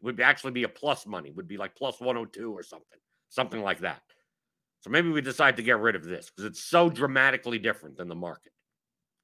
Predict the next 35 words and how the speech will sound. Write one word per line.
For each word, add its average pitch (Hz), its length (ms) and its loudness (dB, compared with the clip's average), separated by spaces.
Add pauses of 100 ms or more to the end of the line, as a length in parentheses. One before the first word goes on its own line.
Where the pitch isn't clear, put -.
(640)
This 180 140 4
was 190 120 0
close 233 380 6
enough, 117 280 2
that 135 100 2
would 123 80 -6
be 127 80 -4
different. 104 380 -4 (1500)
But 107 80 0
if 110 120 -2
I, 131 140 2
I'm 139 80 0
not 170 220 8
gonna, 151 160 6
I'm 151 100 2
not 170 160 6
gonna 143 340 4
degrade, 123 680 4 (400)
uh, 110 120 0
Urena 127 580 2
over 131 280 2
three 131 220 -2
and 127 80 2
a 127 40 0
half 127 180 0
earned 120 180 -2
runs 123 160 -2
at 110 100 -10
minus 135 460 -2
one 127 260 -2
four 147 320 -2
at 120 80 -4
a 117 40 -4
fifty-eight 139 560 -8
percent 117 360 -4